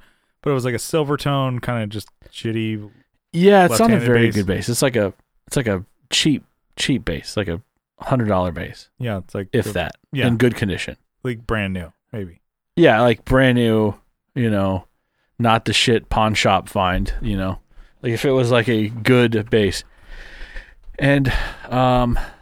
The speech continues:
Speaker 2: yeah, I've basically, it's just a project. It could have been like,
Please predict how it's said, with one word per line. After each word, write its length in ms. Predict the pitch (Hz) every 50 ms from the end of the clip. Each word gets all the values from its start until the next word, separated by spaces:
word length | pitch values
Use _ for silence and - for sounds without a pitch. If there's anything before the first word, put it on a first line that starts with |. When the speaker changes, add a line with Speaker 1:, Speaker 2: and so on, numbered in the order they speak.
| - - - - _ _ _ -
Speaker 2:
yeah, 220 | - 160 160 120 107
I've 140 | 110 110
basically, 560 | 131 135 135 117 - 143 - - 135 127 120 120
it's 220 | - - 170 -
just 160 | - 196 - 180
a 60 | 131
project. 680 | - - 101 92 98 104 104 117 117 123 123 - - - -
It 100 | 127 -
could 160 | - 156 139
have 140 | 131 117 113
been 280 | 127 120 117 113 113
like, 420 | 110 107 107 104 101 - - -